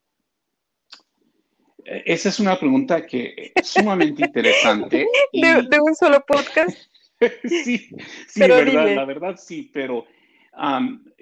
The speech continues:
Speaker 1: creo que estoy en buena compañía, por decirlo así, con, con mis colegas en la industria cuando dicen, pues, e-, el, el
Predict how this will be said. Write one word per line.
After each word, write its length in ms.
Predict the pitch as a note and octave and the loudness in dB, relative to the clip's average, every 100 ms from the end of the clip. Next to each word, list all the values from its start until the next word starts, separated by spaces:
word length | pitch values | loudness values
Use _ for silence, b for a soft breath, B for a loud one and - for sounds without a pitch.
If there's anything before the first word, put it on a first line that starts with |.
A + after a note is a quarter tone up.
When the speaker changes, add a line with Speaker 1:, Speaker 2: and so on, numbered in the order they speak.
| - | -20
Speaker 1:
creo 280 | - D#3 D#3 | -6 -4 -4
que 480 | - E3+ A#2+ - - _ _ - _ _ _ _ - | -6 -4 -4 -8 -20 _ _ -20 _ _ _ _ -18
estoy 360 | - - C#3+ | -16 -6 0
en 100 | C#3+ | 0
buena 260 | C#3 C#3 C#3 | 0 -2 -4
compañía, 400 | B2 - A#2+ A#2+ | -10 -10 -10 -8
por 160 | B2 | -10
decirlo 300 | - G#2 B2+ | -12 -12 -10
así, 260 | B2 - B2+ | -10 -10 -12
con, 460 | B2 A#2 - - - _ | -10 -8 -10 -16 -20 _
con 180 | - A#2+ | -12 -8
mis 160 | A#2 G#2+ | -6 -6
colegas 600 | - A2+ A#2+ A#2+ A#2 - | -4 -2 0 0 -4 -6
en 80 | A2 | -10
la 60 | |
industria 420 | A2+ A#2+ B2+ B2 B2 | -10 -12 -10 -8 -10
cuando 260 | - A2+ A2+ | -8 -8 -6
dicen, 460 | B2 B2 C3+ B2+ - | -8 -8 -4 -6 -6
pues, 340 | - C3 - _ _ | -12 -12 -14 _ _
e-, 160 | - C#3 | -6 -6
el, 400 | - C3+ C3 - _ _ - | -4 -4 -4 -6 _ _ -14
el 220 | A#2+ | -12